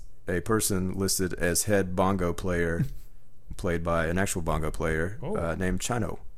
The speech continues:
Speaker 1: or Chino.
Speaker 2: It, yeah, I, I saw the name. I, I honestly just thought it was Chano.
Speaker 1: <laughs> Chano?
Speaker 2: But yes.
Speaker 1: Yeah, that's kind of, that, that is kind of funny. You don't, that's not something you see every day.
Speaker 2: Mm-mm.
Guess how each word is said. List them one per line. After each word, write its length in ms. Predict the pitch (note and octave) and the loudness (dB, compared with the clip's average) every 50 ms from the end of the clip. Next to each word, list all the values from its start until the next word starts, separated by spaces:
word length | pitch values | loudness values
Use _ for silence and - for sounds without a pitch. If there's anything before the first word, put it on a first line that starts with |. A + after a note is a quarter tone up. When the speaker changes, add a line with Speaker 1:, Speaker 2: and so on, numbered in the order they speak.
| - - - - - - - - - | -8 -8 -8 -8 -8 -8 -8 -8 -6
Speaker 1:
or 80 | C2 | -4
Chino. 440 | - - F#2+ F#2 G2+ A#2 A2+ F2+ - - - - - - - | -2 0 2 2 4 2 2 0 0 0 0 0 0 -2 -2
Speaker 2:
It, 140 | - F#3 - - | -4 -8 -6 -6
yeah, 320 | C#4+ C4 E3 C3+ B2+ C3+ | -2 2 2 4 4 4
I, 240 | E3 E3 G#3+ - - | 2 2 4 6 4
I 20 | - | 4
saw 180 | - - A3 | 8 8 6
the 100 | G3 F3+ | 8 8
name. 220 | F3+ F#3 F#3 F3 D#3+ | 6 6 6 6 6
I, 180 | D3+ D3 D#3 | 6 6 4
I 180 | D#3+ D3 C#3 C#3 | 4 2 2 2
honestly 260 | C#3 C#3+ C3+ - C#3 | 2 2 2 0 0
just 140 | C3 B2+ - | 0 0 0
thought 120 | D3+ C#3 | 0 0
it 40 | C3+ | 0
was 100 | B2+ - | 0 0
Chano. 380 | - - D3 C3+ B2+ A#2 G#2 G2 - | 0 2 4 4 4 2 0 -4 -6
Speaker 1:
<laughs> 100 | - - | -6 0
Chano? 580 | - - - F#2 A#2 C3+ D3+ - - - - - - - - - - - - - - - - - - - - | 0 2 2 4 4 4 4 2 2 0 -4 -4 -4 -8 -8 -8 -10 -10 -8 -8 -8 -8 -8 -8 -6 -4 0
Speaker 2:
But 120 | F3 F3+ | 4 6
yes. 420 | G3 E3 A#2+ - - - - - - - - - - - - | 6 6 4 2 -2 -6 -6 -6 -8 -8 -6 -4 -4 -4 -2
Speaker 1:
Yeah, 280 | - - D#3 D#3+ C3 A2+ | 2 6 8 10 10 10
that's 240 | A2 C#3 D#3 D#3+ - | 12 10 10 10 8
kind 180 | - F#3 F3 F3 | 4 4 4 6
of, 260 | E3+ F#3 G#3+ F#3 E3+ G3+ | 6 4 4 2 0 2
that, 240 | E3+ F#3+ G3 - F#3+ | 2 2 2 4 4
that 160 | F#3+ G3 G#3+ | 6 6 6
is 120 | A3 A3 | 6 6
kind 160 | - G3 C#3+ | 6 6 6
of 80 | C3 - | 6 6
funny. 200 | - C#3 A2 G2+ | 6 4 6 6
You 140 | F2+ G2+ A2+ | 6 6 6
don't, 180 | B2 B2+ - | 6 6 6
that's 240 | C3+ C3 B2+ - - | 6 4 6 6 6
not 180 | C3+ C3 B2+ - | 6 6 6 6
something 280 | - C#3+ C3+ - D3 | 6 4 4 4 2
you 60 | D3 C#3 | 2 2
see 200 | - B2+ G2+ F2 | 4 4 4 4
every 180 | E2 E2 E2+ - | 2 2 2 2
day. 60 | D#3+ | 2
Speaker 2:
Mm-mm. 160 | - C#3+ | 2 2